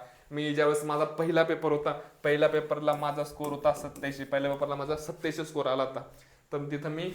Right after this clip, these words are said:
अं, तीन मार्काने राहून गेलो. तीन मार्काने मी का राहून गेलो होतो? कारण मी ग्राउंडवर गेल्यानंतर मी फार घाबरायला लागलो होतो. So माझ्या पायाचं थरकं व्हायला लागलं होतं. सोळाशे मध्ये माझा थोडंसं सेकंद इकडे तिकडे झाले, माझे तीन मार्क कटले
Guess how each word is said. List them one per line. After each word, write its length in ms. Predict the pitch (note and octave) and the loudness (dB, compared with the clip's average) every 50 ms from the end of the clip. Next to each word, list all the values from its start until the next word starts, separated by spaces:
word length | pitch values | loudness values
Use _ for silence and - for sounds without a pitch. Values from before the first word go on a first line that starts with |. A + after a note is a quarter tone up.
| - - - - - - | -10 -14 -20 -16 -10 -4
अं, 220 | C#3 C3+ C3+ B2+ - - - - - - | 0 0 0 0 0 -4 -10 -14 -8 -6
तीन 180 | F3 E3+ F3+ F3+ | -4 -4 -2 0
मार्काने 500 | F3 E3+ D#3 D#3 D#3+ D#3+ D#3+ D#3+ E3 D3+ | 2 2 2 2 2 0 0 0 0 0
राहून 200 | C#3+ C#3+ C#3+ C#3+ | 0 -2 -2 -2
गेलो. 160 | C#3 C#3 C#3 | -2 -2 -2
तीन 200 | C#3 - D#3 D#3 | -2 -2 -4 -2
मार्काने 380 | D#3 D#3 C#3+ D3 - D#3 D#3 D3+ | -2 -2 -2 -2 -2 -4 -4 -4
मी 100 | D#3 D3 | -6 -6
का 200 | D3 D#3 C#3+ C#3+ | -2 -2 0 0
राहून 240 | D3 D#3 D3+ D3 C#3+ | 0 -2 -4 -4 -2
गेलो 180 | C#3+ C#3 C#3+ | -2 -2 -2
होतो? 140 | C#3+ D3+ D#3 | -2 -4 -4
कारण 220 | D3+ D#3 C#3+ C#3+ C#3+ | -2 -2 -2 0 -2
मी 160 | D3 D3 D3 | -4 -6 -4
ग्राउंडवर 380 | C#3+ C#3 C#3 C#3 C#3+ C#3+ C#3+ C#3+ | 0 0 2 2 2 2 2 0
गेल्यानंतर 380 | C#3+ C#3+ C#3+ C#3+ C#3 C#3+ D3+ | 0 0 -2 -2 -4 -6 -6
मी 180 | D3+ D3+ D3+ D3+ | -6 -6 -6 -8
फार 240 | D3+ - D#3 D3 C#3+ | -6 -4 -4 -4 -4
घाबरायला 440 | B2+ B2+ C3 C3+ C3+ C3 C3+ B2+ | -4 -6 -6 -4 -4 -2 -2 -2
लागलो 200 | B2 A#2+ A#2 A#2 | -2 -2 -4 -6
होतो. 120 | A2 - B2+ | -6 -8 -10
So 360 | - - - - - - C#3+ | -12 -14 -20 -16 -10 -4 -2
माझ्या 200 | C#3 C3+ C#3+ C#3 | -2 0 0 0
पायाचं 320 | C#3+ C#3 C#3 C#3+ C#3+ C#3+ C#3+ - | 0 0 0 -2 -2 -6 -8 -12
थरकं 220 | D3 C3+ - D3+ | -12 -10 -8 -6
व्हायला 240 | D3+ D3 C#3 C#3 C#3+ | -4 -2 -2 -2 -2
लागलं 160 | D3 C#3+ D3 | -2 -4 -4
होतं. 160 | D3+ D3+ F#3 G3 F#3+ - - - - - | -6 -6 -8 -10 -10 -12 -18 -20 -20 -20
सोळाशे 480 | - - - D3+ D3 D3 D3 D3 D#3 D3+ | -16 -6 -4 0 0 0 0 0 -2 -2
मध्ये 340 | D3 D3 D3+ D3+ D3+ D3+ D3+ | -2 -2 -2 0 0 0 0
माझा 400 | D3+ D3 C#3+ C#3 C#3+ D3 C#3+ C#3+ C#3+ - - - - _ _ _ _ - - - _ _ _ _ _ _ _ _ _ _ _ - | 0 0 0 2 2 4 2 2 0 -2 -10 -14 -20 _ _ _ _ -20 -20 -20 _ _ _ _ _ _ _ _ _ _ _ -4
थोडंसं 300 | D3 C#3 C#3 C#3 C#3+ C#3+ | -2 0 0 0 -2 -4
सेकंद 380 | C#3 - D3+ C3+ C#3+ D3+ C#3+ C#3+ | -2 -2 -2 0 0 -2 -2 -4
इकडे 180 | C#3 D3 C#3+ | -4 -2 -2
तिकडे 240 | C#3+ D3 C#3 C#3+ C#3 | -2 -2 -2 -2 -2
झाले, 280 | C3+ C3+ C3+ D3+ F3+ D#3+ | -2 -2 -2 -2 -4 -4
माझे 240 | D3+ C#3+ C#3 C#3+ C#3 | -4 -4 -2 -4 -4
तीन 240 | - - C#3+ C#3 | -6 -6 -6 -6
मार्क 300 | C#3+ C#3+ C3 C3+ - - | -4 -4 -4 -4 -6 -6
कटले 320 | C#3 D3 C#3+ D3 D#3+ F3 | -4 -4 -4 -4 -4 -6